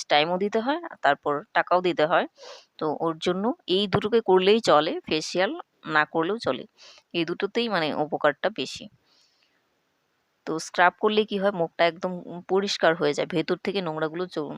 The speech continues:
বেরিয়ে যায়। আর এটা হচ্ছে লোটাসের, লোটাসের স্ক্রাবটাই ভালো।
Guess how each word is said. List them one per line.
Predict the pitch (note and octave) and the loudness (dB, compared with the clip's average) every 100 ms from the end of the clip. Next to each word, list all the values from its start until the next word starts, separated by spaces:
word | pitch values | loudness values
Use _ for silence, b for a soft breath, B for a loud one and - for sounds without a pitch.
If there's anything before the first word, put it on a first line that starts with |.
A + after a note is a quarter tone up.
| C#3+ | -10
বেরিয়ে | D#3 D#3+ D#3 D3+ | -2 0 2 0
যায়। | - - - b b b b - | -2 -6 -12 b b b b -4
আর | D3+ C#3+ | -2 0
এটা | E3+ F3 | -2 0
হচ্ছে | F#3 - G3 | -2 0 0
লোটাসের, | E3+ F3 F3+ F3+ D#3 | 2 4 2 2 -2
লোটাসের | D#3 D#3+ E3+ - G3 | -2 0 -2 0 -4
স্ক্রাবটাই | - - - D#3 D3+ F#3+ A3+ D4+ E3+ | -4 -14 0 0 2 0 -2 -4 -4
ভালো। | D#3+ D#3 | 0 0